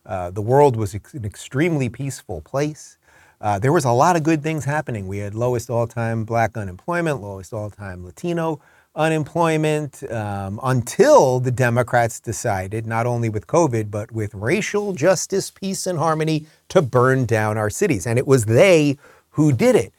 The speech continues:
So what he's also doing there is it, it's an interesting little linguistic or, or stylistic trick, because what he's saying is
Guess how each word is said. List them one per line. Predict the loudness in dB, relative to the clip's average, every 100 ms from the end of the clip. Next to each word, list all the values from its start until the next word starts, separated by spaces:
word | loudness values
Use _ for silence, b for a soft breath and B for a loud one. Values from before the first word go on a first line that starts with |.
| b b
So | 4 6
what | 8 4
he's | 6 6
also | 8 6
doing | 6 4
there | 2 0
is | -2
it, | 0
it's | 0 2
an | 0
interesting | 0 -2 -2 0
little | 2 4 2
linguistic | 0 2 2 2 -2 -8 -12 _ _ _ _ -16
or, | -4 -2 0 -2 -4
or | -4 -4
stylistic | 2 4 6 4 2 -4
trick, | -4 -6 -6
because | -4 0
what | 0 0
he's | -2
saying | -2 -2 0
is | -2